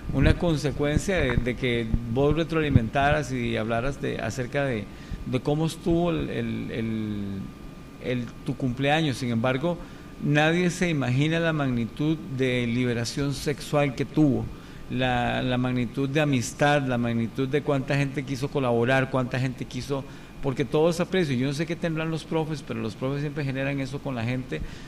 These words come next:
y supongo que eso va a seguir pasando todos los años que vengan. Eh, es una, es una consecuencia de cómo son ustedes.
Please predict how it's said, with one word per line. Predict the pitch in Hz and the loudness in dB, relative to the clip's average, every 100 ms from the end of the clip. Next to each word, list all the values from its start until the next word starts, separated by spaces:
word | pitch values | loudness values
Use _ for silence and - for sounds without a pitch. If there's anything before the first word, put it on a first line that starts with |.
| - - | -12 -4
y | 143 139 | 0 2
supongo | 135 135 120 147 156 | 0 -2 -2 -2 -2
que | 156 | -2
eso | 156 | -2
va | 156 | -2
a | |
seguir | 151 156 | -2 -4
pasando | 147 147 151 147 143 | -4 -4 -2 -2 -4
todos | - 143 151 | -2 0 0
los | 139 | 0
años | 135 139 139 | 0 0 0
que | - | -2
vengan. | 123 135 110 95 95 - - - - - | 0 0 0 -2 -4 -6 -10 -8 -8 -4
Eh, | 107 120 87 - | -2 0 2 0
es | 127 - | 0 -4
una, | 147 143 | -4 0
es | - 123 - - - 127 | 2 2 0 -6 -6 -2
una | 156 | -2
consecuencia | 160 170 160 160 156 | 0 -2 -2 -2 -2
de | 156 | -2
cómo | 139 117 | -2 -2
son | 135 | -4
ustedes. | 127 131 123 101 - | -4 -4 -4 -6 -10